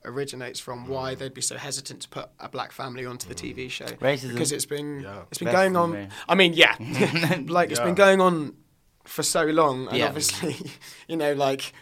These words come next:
Speaker 1: there's people of every different colour and creed within
Speaker 3: Yeah.
Speaker 1: these countries, and if that's an accurate representation of a town
Speaker 3: Yeah.
Speaker 1: within this country, then surely they should have done it a very long time ago.
Speaker 3: Well.
Speaker 1: And it seems to be,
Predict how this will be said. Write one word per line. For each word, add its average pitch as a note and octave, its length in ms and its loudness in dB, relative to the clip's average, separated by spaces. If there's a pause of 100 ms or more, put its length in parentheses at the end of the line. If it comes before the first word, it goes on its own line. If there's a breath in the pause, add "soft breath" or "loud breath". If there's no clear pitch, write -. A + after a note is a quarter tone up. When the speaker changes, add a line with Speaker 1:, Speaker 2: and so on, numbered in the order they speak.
Speaker 1:
there's D#3 140 -4
people D#3 320 -2
of D3 60 -2
every D3 200 -2
different C#3 300 -6
colour C#3 280 -2
and C3 100 -8
creed D3 320 0
within C#3 180 -2
Speaker 3:
Yeah. C3 140 6
Speaker 1:
these A#2+ 100 4
countries, C#3 500 -4
and C3+ 160 -6
if C3+ 120 -8
that's - 200 -2
an C3 80 -8
accurate - 360 -10
representation B2+ 840 -10
of A2 80 -14
a A2+ 40 -10
town B2+ 200 -2
Speaker 3:
Yeah. A2 100 0
Speaker 1:
within A#2 220 -8
this A#2+ 160 -10
country, A#2+ 460 -10 (220 loud breath)
then C3+ 100 -6
surely C3+ 340 2
they C3 120 -2
should C3 160 -4
have B2 100 -10
done B2+ 160 -4
it A2 80 -6
a B2+ 40 -8
very A#2+ 220 -6
long B2 180 -8
time C#3 300 -8
ago. A#2 320 -10
Speaker 3:
Well. A#2 260 -10 (100)
Speaker 1:
And C3+ 280 -2
it F2 80 -4
seems D3+ 300 -2
to B2+ 100 -8
be, C3 640 -4